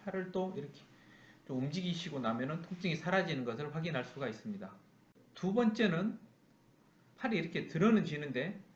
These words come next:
전 과정에 걸쳐서 이렇게 팔이 이렇게 자연스럽지가 못하고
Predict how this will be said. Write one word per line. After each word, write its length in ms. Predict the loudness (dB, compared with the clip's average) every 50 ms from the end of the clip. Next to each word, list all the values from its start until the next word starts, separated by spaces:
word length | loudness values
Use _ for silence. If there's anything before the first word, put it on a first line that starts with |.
| -20 -20 -18
전 400 | -6 0 2 4 6 6 4 4
과정에 680 | 2 0 0 0 2 2 2 2 2 0 0 -4 -8 -14 -20 -20 -14 -10
걸쳐서 520 | -8 -6 -4 -2 -2 -2 -2 -4 -4 -6 -10 -18 -20 -20 -20 -20 -20 -20 -20 -20 -20 -20 -20 -20 -20 -20 -20 -20 -20 -20 -20 -20 -20 -20 -20 -20 -20 -20 -20 -18
이렇게 480 | -18 -18 -16 -16 -16 -12 -10 -10 -10 -10 -14 -20 -20 -20 -20 -20 -20 -20 -20 -20 -20 -20 -20 -16 -2
팔이 200 | 2 2 4 4
이렇게 160 | 2 0 -2
자연스럽지가 720 | -2 4 6 8 8 10 10 8 6 6 4 0 0 0 0
못하고 640 | 0 0 0 2 2 4 4 2 0 0 -4 -12